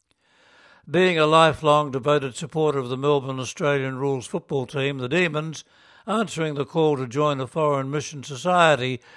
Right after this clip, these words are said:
and committing to live and work far away on overseas mission was obviously a significant sacrifice for Bernard. For a number of years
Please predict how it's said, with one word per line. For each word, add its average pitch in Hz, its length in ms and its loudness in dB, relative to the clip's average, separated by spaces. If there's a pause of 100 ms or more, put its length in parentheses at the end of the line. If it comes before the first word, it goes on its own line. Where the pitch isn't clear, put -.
(160)
and 190 200 -4
committing 147 460 -2
to 135 140 -6
live 143 280 -2
and 131 200 -4
work 143 340 -2
far 151 300 2
away 143 480 2 (320)
on 202 200 -4
overseas 143 600 0
mission 139 460 -2 (260)
was 175 220 -2
obviously 139 920 0 (180)
a 175 160 -2
significant 135 680 -4
sacrifice 123 680 -2
for - 140 -10
Bernard. 123 480 -6 (680)
For 185 220 0
a 170 40 2
number 170 360 2
of 143 120 0
years 175 380 0